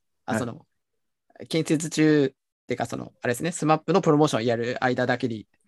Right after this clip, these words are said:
Speaker 1: いから、そこの面を、あの、貸してくれと。
Speaker 2: うん。
Speaker 1: 広告をここでやりたいって話を直接交渉しに行くっていう、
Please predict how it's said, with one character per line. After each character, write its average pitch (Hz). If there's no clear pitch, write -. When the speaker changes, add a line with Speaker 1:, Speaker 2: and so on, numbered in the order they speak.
Speaker 1:
い 113
か 92
ら、 107
そ -
こ 147
の 147
面 143
を、 139
あ 107
の、 98
貸 -
し -
て 135
く -
れ 120
と。 -
Speaker 2:
う -
ん。 -
Speaker 1:
広 131
告 127
を 110
こ 117
こ 120
で 113
や 117
り 123
た 143
い 135
っ -
て -
話 -
を 110
直 -
接 -
交 139
渉 135
し 139
に 120
行 120
く 135
っ -
て -
い -
う、 127